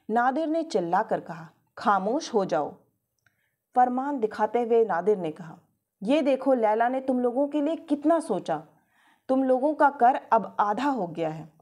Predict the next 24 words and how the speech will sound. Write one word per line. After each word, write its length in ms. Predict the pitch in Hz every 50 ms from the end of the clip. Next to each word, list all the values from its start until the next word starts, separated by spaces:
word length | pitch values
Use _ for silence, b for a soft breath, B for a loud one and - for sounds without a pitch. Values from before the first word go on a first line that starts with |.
| _ _ _ _ _ _
फिर 140 | 254 277 294
भी 140 | 269 339 349
तुम 300 | - - 359 359 359 349 - - _ _ _ _ _ _ _ _
उसके 300 | - 453 453 - - 311
लिए 120 | 311 330 330
ऐसी 300 | 269 196 190 - 285 302
बातें 320 | 302 294 302 311 330 330
कर 180 | 320 320 311 311
रहे 180 | 311 302 311
हो।" 200 | 320 311 320 - _ _ _ _ _ _ _ _ _ _ _ _ _ _ -
हजारों 400 | 220 233 233 262 262 285 294 285
लोग 220 | 277 269 269 277 247
एक 360 | - - - 254 294 285 -
साथ 200 | - 214 180 175
बोले, 380 | 170 170 175 170 165 165 170 165 - b b b b b b b
"यह 180 | 226 247 311 330
तो 180 | 349 339 349 330
बहुत 400 | 233 240 240 302 320 320 - -
पहले 260 | 233 226 226 262 302
ही 160 | 339 339 349
माफ 360 | 320 277 247 220 220 220 - -
होना 200 | 202 190 185 175
चाहिए 380 | 180 - 175 170 151 - 160
था, 220 | 156 - 185 170